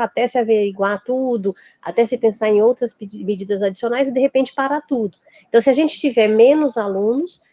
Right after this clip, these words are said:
e aí a gente tentar negociar isso, inclusive pro próximo vestibular já. É uma coisa emergencial.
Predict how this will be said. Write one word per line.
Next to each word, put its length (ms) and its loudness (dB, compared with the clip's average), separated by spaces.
e 140 0
aí 220 6
a 40 2
gente 240 -2
tentar 360 0
negociar 400 2
isso, 180 -2
inclusive 540 2
pro 120 -12
próximo 480 -6
vestibular 640 -4
já. 320 -4
É 80 -6
uma 140 2
coisa 240 2
emergencial. 880 2